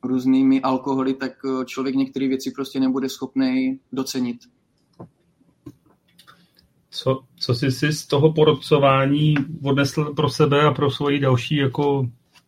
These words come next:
Speaker 2: mm, řeknu blbě, možná praxi, nebo prostě pro ten svůj další whisky život?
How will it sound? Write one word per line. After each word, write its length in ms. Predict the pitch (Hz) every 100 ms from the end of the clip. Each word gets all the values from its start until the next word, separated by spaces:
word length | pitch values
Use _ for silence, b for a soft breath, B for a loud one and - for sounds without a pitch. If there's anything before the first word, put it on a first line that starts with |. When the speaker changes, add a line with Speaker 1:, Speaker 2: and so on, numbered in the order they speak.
| 143
Speaker 2:
mm, 600 | 131 127 123 123 123 120 120 _ b b b b _ -
řeknu 300 | 110 - 117
blbě, 220 | 110 120
možná 280 | 117 123 120
praxi, 540 | - - - 131 127
nebo 260 | 120 117 120
prostě 380 | 113 110 - 120
pro 240 | 117 117
ten 180 | 117 117
svůj 200 | 117 123
další 400 | 117 117 - 123
whisky 360 | 117 117 127 120
život? 300 | 117 120